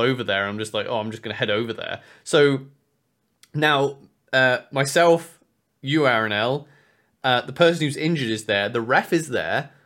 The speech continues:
on a timeout. And there are, as I've walked over, I can see the Imperial Lion is moving now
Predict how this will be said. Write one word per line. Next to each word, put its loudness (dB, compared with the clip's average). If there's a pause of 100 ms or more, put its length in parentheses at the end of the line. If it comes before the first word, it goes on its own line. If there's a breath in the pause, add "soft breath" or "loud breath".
(140 soft breath)
on -4
a -2
timeout. 0 (440 soft breath)
And -4
there 4
are, 4
as 2
I've 4
walked -2
over, 2
I 2
can -4
see -6
the -4
Imperial 0
Lion 2
is -12
moving -6
now -4